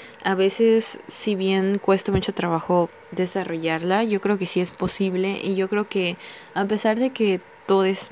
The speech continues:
somos diferentes, ¿no? Como seres humanos y tenemos sistemas, em, de, de creencias, ¿no? Diferentes y, y que obviamente lidiamos con las situaciones de manera diferente, al final...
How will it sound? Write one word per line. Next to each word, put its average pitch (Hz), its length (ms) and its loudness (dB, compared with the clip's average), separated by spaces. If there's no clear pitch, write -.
somos 185 520 2
diferentes, 180 580 0
¿no? 175 220 -2
Como 175 160 -2
seres 170 240 -4
humanos 170 360 -2
y 175 40 -8
tenemos 175 600 -2
sistemas, 180 840 -2
em, 170 340 -8
de, 170 460 2
de 175 140 -2
creencias, 175 760 0
¿no? 165 240 -2
Diferentes 180 840 2
y, 175 360 -2
y 165 100 -4
que - 140 -4
obviamente 254 760 2
lidiamos 190 500 2
con 196 120 -2
las 180 100 -4
situaciones 175 460 -6
de 190 60 -4
manera 170 320 -4
diferente, 170 600 -2
al 202 160 4
final... 220 640 2